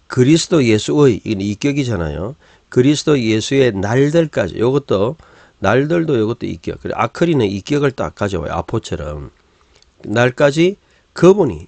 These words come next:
본동사, 예, 완수하실 것이다. 그분이 누구예요? 예수 그리스도죠. 오 절에 보면, 어, 본문 볼까요? 누굽니까?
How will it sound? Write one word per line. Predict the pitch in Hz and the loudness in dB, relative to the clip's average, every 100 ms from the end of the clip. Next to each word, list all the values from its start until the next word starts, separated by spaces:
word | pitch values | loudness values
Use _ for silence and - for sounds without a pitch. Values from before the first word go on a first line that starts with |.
| _ | _
본동사, | 117 120 123 110 76 85 143 _ _ - | -2 0 0 -2 -4 -6 -8 _ _ -16
예, | 85 - | -14 -12
완수하실 | 127 98 104 110 104 101 | -8 -6 -4 -4 -4 -8
것이다. | 85 - 80 | -10 -12 -10
그분이 | - 170 202 131 | 2 2 4 0
누구예요? | 113 151 101 85 - _ _ _ _ _ _ | -2 -4 -6 -8 -18 _ _ _ _ _ _
예수 | 85 80 104 | -6 -4 -2
그리스도죠. | 110 123 - 98 - 85 85 82 85 _ | -4 -4 -4 -8 -6 -10 -12 -16 -20 _
오 | 92 90 | -10 -4
절에 | 101 107 | -2 -2
보면, | 98 98 98 92 85 - _ _ _ - | -4 -4 -4 -4 -8 -14 _ _ _ -12
어, | 82 76 87 85 - - - _ | -8 -8 -8 -12 -12 -16 -20 _
본문 | - 104 107 107 104 - 110 107 | -6 -4 -4 -6 -8 -8 -6 -4
볼까요? | 104 101 95 90 131 127 | -4 -4 -6 -6 -8 -8
누굽니까? | 107 127 123 - 92 | -6 -4 -6 -10 -18